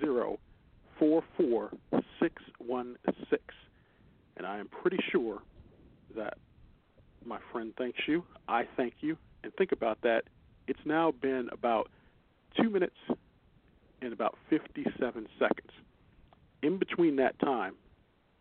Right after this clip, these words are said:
a child was diagnosed with cancer. Think about that.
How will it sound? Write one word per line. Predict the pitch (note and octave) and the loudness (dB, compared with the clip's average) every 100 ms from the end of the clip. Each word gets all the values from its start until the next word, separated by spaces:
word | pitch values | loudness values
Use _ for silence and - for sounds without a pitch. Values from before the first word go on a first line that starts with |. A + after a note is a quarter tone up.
| _ _ _ _ _ - | _ _ _ _ _ -8
a | - - | 0 4
child | C#3 C3+ | 6 4
was | - | 0
diagnosed | A#2+ A2+ A#2 A2+ - | 0 0 0 -10 -12
with | - | -10
cancer. | - A2+ - - _ - | -4 -4 -6 -16 _ 0
Think | A#3 | 2
about | - - - | 2 0 -2
that. | - | -6